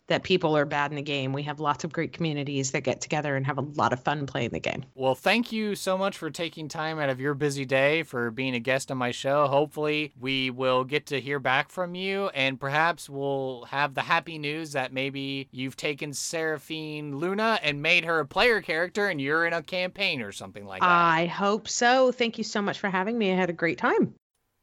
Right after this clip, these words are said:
Speaker 2: Thank you for listening to this episode of Sidekicks and Side Quests.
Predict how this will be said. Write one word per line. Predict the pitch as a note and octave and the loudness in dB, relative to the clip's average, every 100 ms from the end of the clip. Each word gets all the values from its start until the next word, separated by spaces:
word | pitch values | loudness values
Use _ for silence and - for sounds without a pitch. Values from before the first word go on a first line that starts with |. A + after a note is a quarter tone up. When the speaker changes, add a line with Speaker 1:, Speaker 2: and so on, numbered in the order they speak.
| - | 0
Speaker 2:
Thank | G3+ A3+ - | 0 -2 -6
you | F3+ F#3 | -6 -4
for | C3 A#2+ | -2 2
listening | C#3 C#3+ E3 E3 | 2 2 0 -2
to | B2 | -2
this | G#2+ D3 - | 2 2 4
episode | B2+ C#3+ - C#3+ A#2+ | 0 0 2 2 0
of | G2+ | -2
Sidekicks | - C3+ C#3+ C#3+ E3 F3+ - - | 2 4 4 2 -4 -2 -4 -2
and | C3+ B2+ C3+ | 0 2 2
Side | - A#2 A#2+ | 2 0 0
Quests. | - A2 - - - | -4 -4 -4 -6 -6